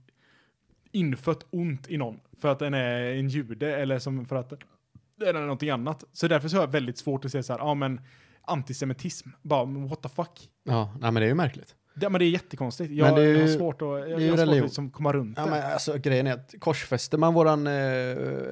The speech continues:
Speaker 2: för-, frälsare, liksom, då kanske man ska få lite skit.
Speaker 1: Ja, men alltså, jag, jag har svår-, ja, jag har svårt att hänga med på det, men, eh, ja,
Speaker 2: <laughs>
Speaker 1: tydligen,
Speaker 2: Ja, nej, men det är
Speaker 1: tydligen så är det ju, eh, ty-,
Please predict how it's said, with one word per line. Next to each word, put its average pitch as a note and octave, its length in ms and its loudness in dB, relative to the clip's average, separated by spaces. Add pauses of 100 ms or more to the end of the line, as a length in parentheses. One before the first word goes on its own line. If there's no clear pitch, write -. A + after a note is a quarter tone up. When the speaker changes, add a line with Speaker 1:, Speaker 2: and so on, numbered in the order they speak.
(140)
Speaker 2:
för-, C#3+ 140 -6
frälsare, B2+ 680 0
liksom, B2 320 -4
då B2 100 0
kanske B2 240 -4
man A#2+ 80 -2
ska - 140 -8
få A#2+ 120 -14
lite A2+ 200 -10
skit. - 240 -14 (240)
Speaker 1:
Ja, E3 80 0
men D3+ 100 2
alltså, C#3+ 180 2
jag, E3 360 4
jag D3+ 80 4
har D#3 100 4
svår-, D3 280 0
ja, E3 120 8
jag D#3 60 8
har D3+ 80 8
svårt C#3+ 240 0
att C#3 40 2
hänga B2 140 0
med B2+ 220 0
på B2+ 100 0
det, A2+ 60 0
men, A#2 260 0
eh, A#2 160 -2
ja, B2+ 200 0 (120)
Speaker 2:
<laughs> C3+ 120 -2
Speaker 1:
tydligen, C#3 320 8
Speaker 2:
Ja, C3 60 8
nej, C#3 120 4
men C#3 80 4
det A#2+ 60 0
är A#2 40 0 (100)
Speaker 1:
tydligen C3+ 220 4
så C#3+ 100 0
är C3 120 2
det B2 60 -2
ju, A#2+ 200 2 (680)
eh, C3+ 60 -8
ty-, - 20 -14